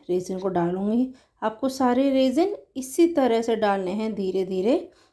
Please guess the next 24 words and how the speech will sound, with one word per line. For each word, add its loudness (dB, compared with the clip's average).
जैसा 0
भी 0
आपको 0
डिज़ाइन -2
चाहिए 0
उसके -10
according। 0
आपको -8
पेशेंस -2
रखने -4
की -2
इसमें -4
बहुत -4
ज़रूरत -2
है, 0
धीरे-धीरे -2
आप 0
डालिए। 2
आप 0
ये 0
देखते-देखते -4
दोस्तों -2
मेरा 2
स-, -10